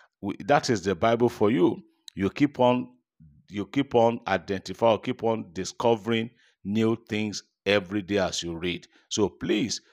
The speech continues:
don't be too busy that you don't read your Bible a day. Two chapters are not much. Read them, and the Lord bless you in Jesus' name. Now let's listen to some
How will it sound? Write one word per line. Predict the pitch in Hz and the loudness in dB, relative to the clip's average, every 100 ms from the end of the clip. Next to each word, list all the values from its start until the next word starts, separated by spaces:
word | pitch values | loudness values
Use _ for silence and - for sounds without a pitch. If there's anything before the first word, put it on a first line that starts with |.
| _ 180 | _ 0
don't | 180 208 | 2 2
be | 123 110 | 2 -2
too | - 143 | 0 -2
busy | 113 - 113 95 90 87 - _ _ _ | -2 -2 -2 -2 -6 -10 -16 _ _ _
that | - 92 | -2 -2
you | 92 | 0
don't | 92 120 127 | 0 2 2
read | 110 110 | 2 -2
your | 95 87 | -2 -2
Bible | 104 104 95 104 104 | 0 0 0 -6 -6
a | 90 87 | -4 -4
day. | - 95 85 82 _ _ _ - | 0 0 0 -8 _ _ _ -6
Two | 131 135 | 0 0
chapters | - 117 113 120 117 113 - _ _ _ | 2 0 2 2 4 4 -2 _ _ _
are | 95 87 | -6 -4
not | 90 101 98 - | -4 -4 -4 -10
much. | 90 90 - - _ _ - | -6 -6 -6 -16 _ _ -10
Read | 87 123 95 | 2 2 2
them, | 104 104 107 _ _ - | -2 -2 -6 _ _ -10
and | 92 | -6
the | 90 | -4
Lord | 87 92 82 | -2 -2 -4
bless | 87 85 - 92 | -6 -4 -4 -6
you | 80 - _ _ _ - | -10 -14 _ _ _ -8
in | 92 82 | -8 -6
Jesus' | 104 95 - 90 - 90 | -6 -4 -4 -4 -6 -6
name. | 85 - - _ _ - | -10 -10 -16 _ _ -18
Now | 87 | -8
let's | 104 156 - - | -4 -4 -6 -18
listen | 90 120 120 123 117 | -8 -8 -6 -10 -8
to | 101 | -8
some | - 98 | -6 -8